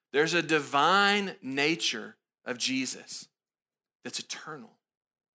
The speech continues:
Eternity past, eternity future.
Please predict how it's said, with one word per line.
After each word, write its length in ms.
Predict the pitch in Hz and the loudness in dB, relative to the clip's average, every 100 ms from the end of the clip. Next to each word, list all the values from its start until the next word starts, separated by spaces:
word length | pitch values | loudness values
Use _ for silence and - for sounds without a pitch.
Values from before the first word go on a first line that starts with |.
| _ _ _ _ _ _ _ _ | _ _ _ _ _ _ _ _
Eternity 260 | - 131 147 | -12 -10 -8
past, 720 | 147 151 156 156 - - - _ _ _ | -6 -2 -2 -4 -8 -12 -16 _ _ _
eternity 260 | 120 117 127 | -14 -12 -12
future. 460 | - 135 - 98 | -12 -10 -12 -12